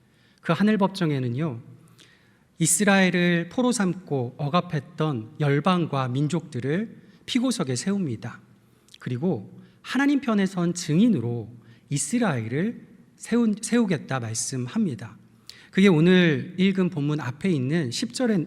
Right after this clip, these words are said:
이렇게 말씀하는데요. "나 여호와가 말하노라. 너희는 나의 증인, 나의 종으로 택함을 입었나니." 그런데요, 사십삼 장 우리가 읽지는 않지만 그 뒤편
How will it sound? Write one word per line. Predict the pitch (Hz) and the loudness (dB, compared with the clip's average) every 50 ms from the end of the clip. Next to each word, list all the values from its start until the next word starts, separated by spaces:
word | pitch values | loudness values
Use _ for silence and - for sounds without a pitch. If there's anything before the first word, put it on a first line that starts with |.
| - - | -4 -8
이렇게 | - 156 143 - - 196 | -4 -4 -4 0 0 0
말씀하는데요. | 180 127 123 - - 131 120 113 107 107 107 110 139 190 208 - - - - - - - - - - - _ _ | 0 0 -2 -4 -4 -6 -4 -6 -6 -8 -6 -6 -6 -6 -6 -8 -14 -20 -20 -20 -20 -20 -20 -20 -20 -20 _ _
"나 | - 156 160 180 180 | 6 8 8 8 10
여호와가 | 170 170 170 180 185 180 170 160 175 | 8 8 6 6 6 6 6 6 6
말하노라. | 165 160 143 139 139 139 135 131 131 135 131 120 113 117 - - - - - - _ | 4 4 4 4 2 0 0 0 0 0 0 -2 -4 -6 -12 -18 -20 -20 -20 -8 _
너희는 | 143 147 147 151 175 208 214 | 2 4 6 6 6 6 8
나의 | 202 180 156 160 170 165 | 6 6 6 6 4 2
증인, | 165 - - 143 143 156 151 147 123 107 - - - - - - - | 0 -2 -2 0 2 4 4 2 2 -2 -4 -10 -14 -20 -20 -12 0
나의 | 139 143 147 160 170 180 | 2 4 6 6 4 4
종으로 | 175 - - 147 151 160 175 156 147 165 185 190 185 | 2 0 2 4 4 4 4 4 4 2 2 0 0
택함을 | - 190 180 - 175 160 131 131 143 156 185 190 185 - - - - | -2 -4 -2 0 0 0 2 2 2 2 0 0 -4 -10 -16 -14 -8
입었나니." | 120 120 - 135 156 190 175 127 110 110 120 127 123 113 104 101 113 - - - - - _ _ _ _ _ _ _ _ _ _ _ _ _ _ _ _ _ _ _ _ _ - - _ - - - - - _ | -8 -4 -2 0 0 2 2 2 0 0 0 0 0 -2 -4 -8 -14 -18 -20 -20 -20 -20 _ _ _ _ _ _ _ _ _ _ _ _ _ _ _ _ _ _ _ _ _ -20 -20 _ -20 -20 -20 -20 -20 _
그런데요, | - - 156 156 151 147 147 170 170 123 110 117 - - - - - _ _ _ _ | -4 0 0 2 2 2 2 0 -2 -4 -6 -12 -16 -20 -20 -20 -20 _ _ _ _
사십삼 | - - - 165 - - 208 - - - 214 214 208 | -14 -4 -2 -2 -2 -2 -6 -6 -4 -2 0 0 0
장 | 180 185 175 170 170 170 170 165 165 | 0 0 0 2 2 0 -2 -4 -4
우리가 | 151 147 165 175 180 165 | -4 -2 0 2 2 2
읽지는 | 147 143 - - 175 165 165 156 | 0 -2 -4 -2 -2 0 0 0
않지만 | 143 135 135 - - 151 139 135 135 151 190 233 247 - - - | -2 -4 -6 -6 -6 -6 -4 -4 -2 -2 -4 -4 -6 -8 -16 -20
그 | - - 156 147 147 139 131 117 - | -14 -8 -6 -6 -4 -4 -6 -8 -8
뒤편 | - - 156 151 - - 180 170 135 110 101 | -6 -6 -6 -6 -2 -2 -2 0 0 -2 -6